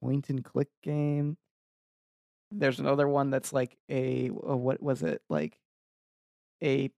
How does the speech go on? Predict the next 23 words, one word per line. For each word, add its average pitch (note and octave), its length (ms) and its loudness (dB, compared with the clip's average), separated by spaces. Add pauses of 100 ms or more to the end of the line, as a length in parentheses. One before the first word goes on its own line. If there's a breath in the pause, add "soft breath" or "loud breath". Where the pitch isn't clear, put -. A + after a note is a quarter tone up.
(140)
point F#3 280 4
and G3+ 140 8
click E3+ 280 4 (100)
game, B2 460 2 (920)
but C3 300 4 (400)
puzzles D#3 460 6 (200)
aren't C#3 280 2
the C3 80 -6
focus. - 680 -2
Your - 160 -4
main C3+ 300 0
t-, - 160 -6 (100)
most C#3+ 260 -2
of D3+ 60 2
your C3+ 80 0
time C3 260 -2
will B2+ 120 -2
be B2+ 320 2
spent, B2 520 -4 (600)
uh, A#2 320 -2
moving B2+ 340 2
through A#2+ 400 -4
l-, - 140 -8